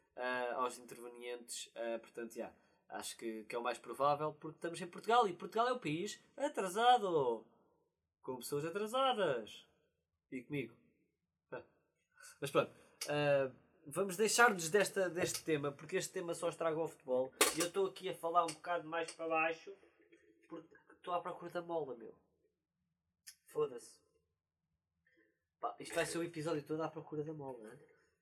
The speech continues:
Vou ligar a minha lanterna. Ah,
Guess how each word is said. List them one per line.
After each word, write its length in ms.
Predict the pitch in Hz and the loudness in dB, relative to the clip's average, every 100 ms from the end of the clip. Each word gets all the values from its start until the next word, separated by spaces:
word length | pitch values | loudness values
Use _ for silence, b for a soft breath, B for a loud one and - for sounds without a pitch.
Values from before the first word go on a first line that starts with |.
| _ - 120 | _ -14 -6
Vou 100 | 123 | -4
ligar 220 | 127 127 | -2 -2
a 40 | |
minha 140 | 120 123 | -4 -8
lanterna. 400 | 110 104 107 - - B B B B B - | -8 -8 -8 -8 -12 B B B B B 0
Ah, 600 | 151 160 156 151 147 | 4 6 8 8 6